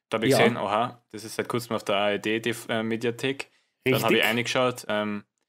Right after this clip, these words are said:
Speaker 1: ich würd nicht sagen, ich war gehuckt, weil dafür ist die Serie, finde ich, nicht, also sie ist gut gemacht und interessant und alles, aber ja, dazu können wir noch, da-, dazu komme ich noch. Und dann hab ich, ja, aber so wie ich bin, ich muss immer alles fertig schauen, was ich anfange, auch wenn ich's nicht so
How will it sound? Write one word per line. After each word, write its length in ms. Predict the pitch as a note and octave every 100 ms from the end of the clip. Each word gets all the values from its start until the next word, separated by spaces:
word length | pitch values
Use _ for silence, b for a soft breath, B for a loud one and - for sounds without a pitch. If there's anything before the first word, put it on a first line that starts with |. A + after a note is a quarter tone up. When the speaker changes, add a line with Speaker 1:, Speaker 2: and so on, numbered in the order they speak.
| _ _
Speaker 1:
ich 100 | A2
würd 100 | B2+
nicht 100 | A#2+
sagen, 200 | A#2+ A#2
ich 120 | A2
war 100 | G#2+
gehuckt, 460 | G2+ G2 A#2+ - -
weil 160 | G#2
dafür 260 | G#2 G2+ A2+
ist 140 | A2
die 60 | -
Serie, 400 | - G#2 G#2+ A2
finde 240 | - G#2+
ich, 80 | G#2+
nicht, 180 | G#2+ G#2+ - - _ _ -
also 160 | G#2
sie 180 | G2 A2
ist 320 | G#2 - -
gut 180 | - A2+
gemacht 260 | A2+ A2 -
und 80 | G2+
interessant 480 | G2+ G2+ G2+ A2
und 100 | A2 G#2
alles, 320 | G#2+ A#2 - b b b _ -
aber 600 | G#2+ G#2+ G#2 G#2 G#2 - _ _ _ _
ja, 100 | G2+
dazu 180 | G2+ -
können 260 | - A#2 G#2
wir 100 | G2+
noch, 180 | G2
da-, 180 | - G#2
dazu 320 | G#2 - A2
komme 200 | A#2 C#3
ich 40 | C#3
noch. 180 | C#3 C#3 b b -
Und 160 | A#2
dann 420 | A2+ A#2 A#2 A#2
hab 140 | A#2+ A#2
ich, 260 | A2+ A2+ A2+ -
ja, 180 | A2 G#2
aber 300 | G#2 A2 G#2
so 200 | - A#2+
wie 80 | A#2
ich 80 | A2
bin, 180 | A#2+
ich 140 | A#2 G#2+
muss 200 | A2 A2
immer 180 | A#2 F#2+
alles 220 | G#2+ A2
fertig 280 | A2 A#2 A2+
schauen, 160 | A#2
was 160 | A#2 A2+
ich 60 | A2+
anfange, 420 | A#2 B2 A#2+ G#2
auch 80 | G#2
wenn 100 | G#2+
ich's 120 | -
nicht 140 | G#2+
so 220 | - A#2